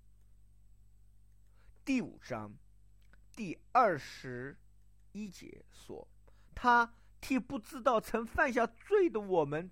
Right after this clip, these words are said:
顶罪，是正义之神。”在罗马书第十章第四节中，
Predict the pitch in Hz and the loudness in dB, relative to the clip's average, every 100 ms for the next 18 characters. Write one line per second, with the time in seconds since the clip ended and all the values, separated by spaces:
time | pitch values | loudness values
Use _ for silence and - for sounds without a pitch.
0 | - 196 123 98 - 196 - - - - | -4 -4 -4 -12 -6 -6 -6 -20 -20 -20
1 | - - - - 285 233 - - 415 330 | -20 -20 -18 -12 -12 -12 -16 8 8 8
2 | 277 220 - 220 - 139 165 - - - | -2 -4 -6 -10 -4 -4 -4 -20 -20 -20
3 | - - - - - - - - - 233 | -20 -20 -20 -20 -20 -20 -20 -20 4 6
4 | 175 160 170 208 285 160 131 - 143 139 | 6 0 0 2 4 2 0 -8 -12 -12
5 | - 208 - 156 143 156 147 165 - - | -10 -8 -8 -8 0 0 0 -14 -20 -20
6 | - - 254 196 - 190 - 101 107 107 | -20 -14 -8 -8 -8 -14 -12 -12 -12 -18